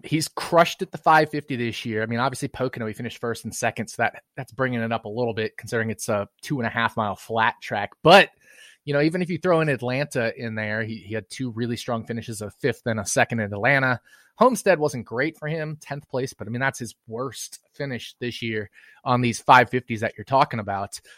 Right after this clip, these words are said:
Uh, if that's his absolute worst and that came at a high wear track, uh, I think he's, he's gonna be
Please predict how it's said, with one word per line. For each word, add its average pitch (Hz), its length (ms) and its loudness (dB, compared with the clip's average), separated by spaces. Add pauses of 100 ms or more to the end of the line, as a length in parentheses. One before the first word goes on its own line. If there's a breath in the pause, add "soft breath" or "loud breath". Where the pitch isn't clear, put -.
(240 soft breath)
Uh, 113 260 2
if 131 140 -4
that's - 220 6
his 151 80 -2
absolute 156 400 6
worst 143 380 4
and 123 80 -4
that 113 120 -6
came 131 160 -6
at 110 80 -6
a 98 40 -8
high 139 240 -2
wear 123 240 -4
track, - 500 -8 (460 soft breath)
uh, 107 300 2
I - 100 -2
think 123 260 -8
he's, 113 380 -6
he's 143 200 -6
gonna 131 160 -2
be 110 300 -2